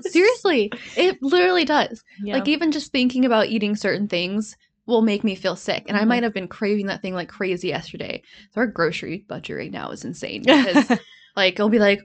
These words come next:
Speaker 1: "Oh, I, Brad, go get olives and pickles. I need to have these things." And then, like, a day later, I'm like, "I never wanna look
Speaker 2: You're
Speaker 1: at
Speaker 2: putting
Speaker 1: one."
Speaker 2: the olives and pickles in the trash. Like,
Speaker 1: <laughs> Yeah.
Speaker 2: "Oh, ooh."
Speaker 1: "I never wanna see this again."
Speaker 2: Um, that story Brad told of you getting up in the middle of the night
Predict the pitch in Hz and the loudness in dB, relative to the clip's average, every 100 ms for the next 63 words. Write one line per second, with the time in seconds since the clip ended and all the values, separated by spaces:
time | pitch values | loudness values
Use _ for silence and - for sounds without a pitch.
0 | 233 247 247 175 226 254 220 208 214 214 | 0 2 2 -2 2 4 4 2 2 2
1 | 220 220 202 202 208 208 240 220 208 202 | 2 2 4 2 0 -2 2 2 4 2
2 | 202 196 208 214 196 196 214 - 202 196 | 0 0 0 2 2 2 -2 0 -2 -2
3 | 180 175 208 202 180 175 175 170 185 175 | -4 -6 -4 -2 -2 -2 -4 -4 -8 -6
4 | 151 156 160 175 165 170 160 190 185 165 | -6 -6 -6 -2 -4 -6 -12 -12 -14 -8
5 | 170 185 180 196 233 214 240 233 185 180 | -4 -2 0 2 2 2 4 4 4 2
6 | 170 180 180 214 226 214 233 220 220 247 | 4 4 4 2 2 2 4 4 4 4
7 | 254 262 277 226 - 240 220 214 196 214 | 2 2 4 4 6 6 6 6 2 0
8 | 262 294 233 226 294 - 240 - - 254 | 0 0 2 4 2 0 -4 -2 0 0
9 | 214 254 190 185 226 - 214 202 214 233 | 2 0 0 -2 -4 -4 -4 -4 -2 0
10 | 233 247 - - - - - - - 202 | 2 2 0 -20 -20 -20 -20 -10 -2 -2
11 | 190 180 - _ _ _ _ - 226 196 | -2 -8 -14 _ _ _ _ -6 -2 -2
12 | - 233 214 214 220 214 208 208 233 226 | -2 0 2 2 2 0 0 0 2 4
13 | 233 196 190 196 202 202 208 233 226 196 | 4 2 -2 4 6 6 4 4 4 6
14 | 190 208 202 208 185 156 185 | 6 6 6 4 4 2 2